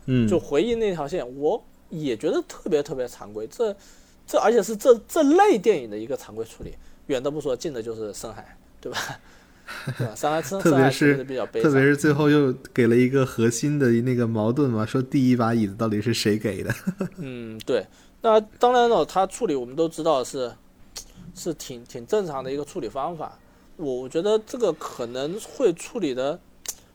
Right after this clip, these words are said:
Speaker 2: 让女主角对这个妈妈这个，这个情况没有那么执着，会，会好一点点。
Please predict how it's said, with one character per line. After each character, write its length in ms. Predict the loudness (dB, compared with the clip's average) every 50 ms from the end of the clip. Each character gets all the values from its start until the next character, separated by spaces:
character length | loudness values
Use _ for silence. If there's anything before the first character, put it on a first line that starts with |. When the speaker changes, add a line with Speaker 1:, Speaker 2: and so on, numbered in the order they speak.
| _ _
Speaker 2:
让 260 | 0 2 2 2 2
女 180 | 0 -2 -2 -2
主 140 | -2 -2 -2
角 140 | -2 -2 -2
对 200 | 0 2 0 0
这 100 | 2 0
个 80 | -4 -2
妈 240 | 0 0 0 2
妈 160 | 2 2 2 0
这 100 | 0 -2
个， 180 | -2 -2 -2 -2 -6 -10 -12 -14 -18 -12
这 100 | -6 -2
个 120 | -2 -2 -2
情 260 | -2 -6 -12 -12 -8
况 180 | -4 -4 -4 -2
没 160 | 0 2 4
有 160 | 4 4 4
那 140 | 2 0 -2
么 180 | 0 0 0 -2 -4
执 320 | -8 -16 -12 -8 -8 -8 -8
着， 260 | -6 -4 -2 -2 -2
会， 300 | -4 -6 -4 -4 -2 -2
会 220 | -4 -6 -10 -10 -10
好 760 | -10 -12 -14 -20 -20 -20 -20 -14 -6 -4 -4 -4 -2 -4 -4
一 160 | -2 0 -2
点 560 | -2 -2 -6 -8 -8 -10 -12 -16 -16 -16 -18 -14
点。 160 | -14 -14 -16